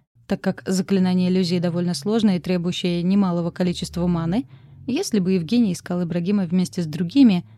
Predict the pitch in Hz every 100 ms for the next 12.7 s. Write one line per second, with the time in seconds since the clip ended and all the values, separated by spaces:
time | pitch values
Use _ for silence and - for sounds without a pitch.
0 | - _ 190 185 185 247 240 - - -
1 | 202 - - 180 170 170 180 175 190 170
2 | - 202 - 233 - 175 - 214 220 185
3 | 175 175 254 247 185 175 180 262 185 175
4 | _ - _ 185 175 - 185 233 208 175
5 | - 180 - 196 - 190 - 226 - 175
6 | 165 - _ _ _ - - 185 277 208
7 | 185 269 240 180 170 165 170 190 233 196
8 | 196 - 190 175 - - _ _ _ -
9 | 254 202 - 175 214 - 208 180 165 240
10 | 240 175 220 - 175 - - 175 277 320
11 | 202 175 190 226 196 - 160 151 185 240
12 | - 185 - 180 180 214 254